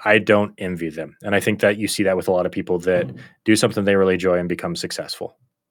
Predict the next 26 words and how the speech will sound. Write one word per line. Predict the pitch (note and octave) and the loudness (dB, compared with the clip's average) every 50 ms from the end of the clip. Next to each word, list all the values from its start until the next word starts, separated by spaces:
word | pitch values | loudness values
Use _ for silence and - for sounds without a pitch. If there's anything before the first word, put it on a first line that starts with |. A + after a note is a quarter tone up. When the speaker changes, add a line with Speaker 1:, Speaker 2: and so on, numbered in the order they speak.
| _ _ _ _ - | _ _ _ _ -8
Speaker 2:
Yep, | C#3 D3 - _ _ _ | -8 -8 -8 _ _ _
and | C#3+ C#3 | -10 -4
I | B2+ | 2
think | G#2+ G2 | 4 6
Speaker 1:
All | G2+ | 6
Speaker 2:
it's | G#2+ G#2 | 6 6
Speaker 1:
of | G2+ | 4
a | G#2 | 2
sudden, | - - - G#2 G#2 | 2 2 2 2 2
Speaker 2:
cool. | |
Speaker 1:
it's | G2+ - | 2 0
like, | - G#2+ - - | -2 -2 -4 -6
"I | - D3 | -8 -8
just | - - D3+ - - - - | -6 -6 -6 -6 -8 -8 -8
wanna | C3+ C3 B2 A#2 G2+ A2+ _ - | -6 -6 -4 -6 -8 -10 _ -8
do | - B2 B2+ | -6 -6 -4
this | B2 B2+ A#2 - - | -4 -6 -8 -8 -8
and | G2+ F#2+ | -8 -8
have | - G#2 G2+ - | -6 -6 -6 -6
fun. | - - - B2 A#2+ A#2+ A#2 G#2+ | -8 -8 -4 -4 -2 -2 -2 -2
Why | G2 G#2 G#2+ | 0 2 2
are | A2+ A2+ | 2 2
you | G#2+ G#2 G2+ | 0 -2 -2
making | G2 F#2+ F#2+ G2 - - F#2+ F#2 | -2 -2 -2 -2 -2 -4 -6 -6
it | F2+ F2 D#2+ | -6 -6 -6
weird? | - E2 D#2+ E2 E2 D#2+ D2+ D2 - - | -8 -8 -8 -8 -8 -8 -10 -12 -14 -18